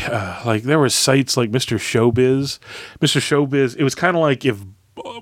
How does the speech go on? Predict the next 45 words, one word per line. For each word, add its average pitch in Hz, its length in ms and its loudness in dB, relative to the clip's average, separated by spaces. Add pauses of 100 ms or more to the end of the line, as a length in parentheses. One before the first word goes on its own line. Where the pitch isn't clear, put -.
(120)
you 170 180 -2
know, 123 80 4
we've 113 160 2
been 107 100 0
reading 110 300 2
BuzzFeed 113 640 0
for 120 580 0
six - 320 -6
or 120 60 -4
seven 117 240 0
years 117 200 2
or 117 60 2
whatever, 113 240 2
and 113 140 0
then 107 180 2
one 101 200 0
day 101 180 2
it 98 80 -2
just 101 280 -4
folds 101 380 -2
and 95 100 -4
goes 98 200 -2
away, 98 320 0
right? 107 280 -2
Like, 101 220 -4 (460)
I 123 80 2
was 120 120 2
a 123 60 2
little 123 540 2
perturbed 113 720 -2
at 101 220 -2 (680)
this 139 440 -2
thing 117 400 0
that 113 140 0
was 101 100 -6
supposed 117 320 0
to 120 80 -2
be 104 500 0 (720)
all 247 340 2
the 233 140 -2
information 233 540 2
of 220 60 -2
the 220 80 2
world 214 1040 2 (180)
as 131 300 -2